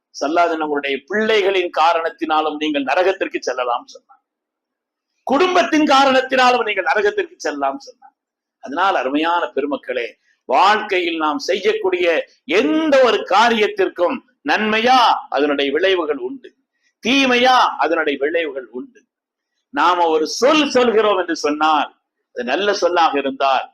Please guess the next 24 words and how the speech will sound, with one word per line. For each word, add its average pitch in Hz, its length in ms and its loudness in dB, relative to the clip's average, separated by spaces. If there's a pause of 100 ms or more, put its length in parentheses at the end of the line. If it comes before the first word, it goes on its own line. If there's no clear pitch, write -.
(200)
அதனுடைய 175 380 -2
விளைவு 214 260 -2
உண்டு. 214 220 -16 (1400)
இல்ல, 143 140 -4
கேலி 185 340 0
செய்யறோம், 147 580 -2
பரிகாசம் 185 480 2
பண்றோம், 156 360 0
அலட்சியமா 190 500 0
நினைக்கிறோம், 160 540 -2
உதாசீனப்படுத்துறோம், 185 880 0 (180)
அதையும் 254 380 2
ஒரு 254 140 4
காலத்தில் 277 460 2
நாம் 247 220 0
சந்திப்போம். 254 600 2 (1120)
அதனால, 185 280 0
எந்த 269 600 0
ஒரு 330 180 4
நன்மையான 254 640 2
காரியத்திற்கும், 180 760 0
குறிப்பாக 165 760 -2 (160)
குடும்ப 285 400 0
விஷயத்துல 160 520 -2